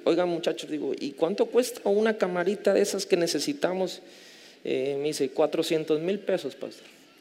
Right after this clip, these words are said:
"¿Y cuántas necesitamos?". "Seis". Como condorito cae uno, ¿va? Porque uno dice, "Wow, seis",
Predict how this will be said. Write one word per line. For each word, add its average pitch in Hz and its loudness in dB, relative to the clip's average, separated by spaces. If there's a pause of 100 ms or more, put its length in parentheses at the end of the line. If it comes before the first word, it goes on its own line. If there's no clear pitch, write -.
(340)
"¿Y 151 -2
cuántas 220 6
necesitamos?". 185 2
"Seis". - 2 (840)
Como 156 4
condorito 160 6
cae 180 12
uno, 202 10
¿va? 196 6 (800)
Porque 135 -4
uno 175 2
dice, 190 4
"Wow, 170 4
seis", - 2